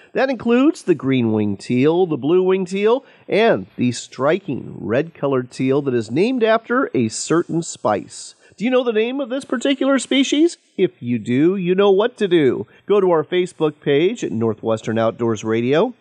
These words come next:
If you haven't already, please like and follow the page. That helps us out. Then go to the post thread where we have the question and give us your answer there. If you don't do Facebook, I completely understand. In that case, just go to our website at northwestern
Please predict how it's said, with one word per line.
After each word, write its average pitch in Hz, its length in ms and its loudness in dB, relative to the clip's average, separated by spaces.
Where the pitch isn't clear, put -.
If 160 160 -4
you 175 140 0
haven't 180 280 0
already, 175 400 0
please 220 400 -4
like 127 300 -2
and 113 120 -8
follow 120 280 -2
the 113 80 -4
page. 147 400 -4
That 117 160 -4
helps 135 280 -6
us 131 180 -6
out. 143 320 -2
Then 113 180 -6
go 139 120 -2
to 147 60 -2
the 131 80 -4
post 175 420 -4
thread 165 320 -2
where 175 140 -2
we 143 140 -2
have 135 100 -2
the 131 60 -12
question 220 580 -4
and 220 180 -2
give 214 140 0
us 202 160 -2
your 165 160 0
answer 143 300 -2
there. 110 460 -4
If 131 160 -6
you 156 80 0
don't 185 200 -2
do 190 180 -4
Facebook, 208 560 -2
I 135 500 -2
completely 180 800 -4
understand. 120 840 -2
In 92 120 -10
that 147 280 -4
case, 170 320 -2
just 131 320 -4
go 139 140 0
to 135 120 0
our 131 120 2
website 139 640 -2
at 170 200 0
northwestern 151 920 -2